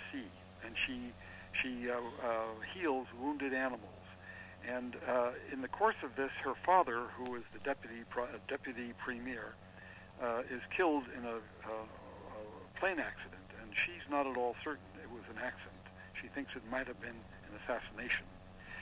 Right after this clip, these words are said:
So from her position as a veterinarian, she is drawn into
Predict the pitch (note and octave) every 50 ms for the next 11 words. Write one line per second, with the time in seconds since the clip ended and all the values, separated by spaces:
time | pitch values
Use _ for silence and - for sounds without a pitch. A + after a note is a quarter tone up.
0 | - - - - - C#3 C3+ C3 - - F3+ G3+ F3+ D#3+ F3+ F3 D3+ - - D3
1 | C3+ D3 D3 C#3 - - B2+ B2+ B2 B2 A#2 A#2 A2+ A#2+ A#2 G#2+ - A#2 A2 G2+
2 | B2+ C3 - B2 C3+ C#3 C3+ B2+ A#2 G#2+ A2+ A2+ A2 - - B2 A2+ G2+ - -
3 | B2 C3+ C#3 C3+ C3 B2+ B2 A#2 -